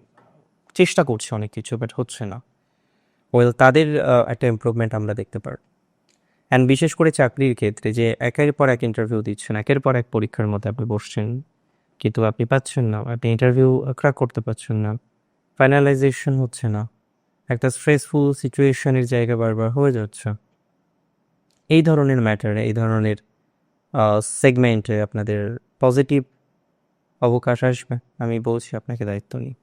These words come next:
So টেনশন করবেন না প্লিজ, চিন্তা করবেন না প্লিজ, একদম চিন্তা করবেন, একদম টেনশন করবেন না।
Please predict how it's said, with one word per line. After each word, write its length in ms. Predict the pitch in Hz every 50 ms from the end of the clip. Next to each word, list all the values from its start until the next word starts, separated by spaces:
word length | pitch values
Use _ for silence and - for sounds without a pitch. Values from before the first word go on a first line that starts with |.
| _ _ _ _ _ _ _ _ _ _ _ _ _ _ _ _ _ _ _ - -
So 100 | 202 208 202 _ _
টেনশন 560 | 175 170 175 180 180 - - 214 202 196 190
করবেন 320 | - 127 110 104 107 104
না 140 | 101 101 104
প্লিজ, 320 | 104 - 139 127 104 98 - - - - - - _ _ _ _ _ _ _ _ _ _ _ _ _ _ _ _ _
চিন্তা 360 | - - 160 160 151 160 139
করবেন 320 | - 104 104 101 104 104
না 120 | 101 107 104
প্লিজ, 400 | - - 139 135 123 104 107 - - - - - _ _ _ _ _ _ _ _ _ _ _ _ _ _ _
একদম 440 | - 135 139 139 143 147 175 180 165
চিন্তা 300 | - 135 120 107 113 104
করবেন, 300 | - 104 101 104 110 117
একদম 280 | 127 131 147 165 160
টেনশন 380 | 147 120 107 107 - - 104 104
করবেন 320 | - 113 117 123 135 135
না। 140 | 139 147